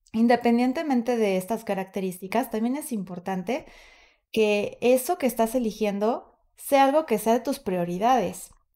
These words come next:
Y además algo muy bueno sería que eso que vas a empezar a modificar o a mejorar pueda tener un impacto positivo en otras áreas y en otras acciones, para que entonces tenga mayor valor y en realidad pongas tu enfoque, tu tiempo y tu energía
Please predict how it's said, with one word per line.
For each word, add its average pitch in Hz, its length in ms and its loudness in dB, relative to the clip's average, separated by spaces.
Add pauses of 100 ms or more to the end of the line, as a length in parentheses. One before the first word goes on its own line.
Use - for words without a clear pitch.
(100)
Y 208 160 2
además 196 480 4
algo 277 220 4
muy 233 200 4
bueno 208 300 2
sería 190 460 -2
que - 400 -6
eso 269 380 0
que 202 120 0
vas 208 260 0
a 226 40 4
empezar 202 420 -4
a 196 80 -6
modificar 180 580 -4
o 196 40 0
a 196 60 -2
mejorar 185 560 -4 (480)
pueda 262 280 6
tener 226 240 0
un 226 100 2
impacto 196 520 -4
positivo 196 540 -2
en 220 100 -2
otras 180 340 -6
áreas 262 460 -2 (300)
y 190 120 2
en 190 100 -2
otras 208 340 -4
acciones, 170 580 -4
para 180 240 -4
que 190 80 -6
entonces 202 420 -6
tenga 214 340 -2
mayor 175 480 -2
valor 214 420 2
y 180 120 -4
en 170 120 -6
realidad 170 540 -2
pongas 202 340 -4
tu 180 100 -10
enfoque, 220 520 -2
tu 220 180 -12
tiempo 190 360 -6
y 190 40 -8
tu 170 100 -10
energía 214 540 -4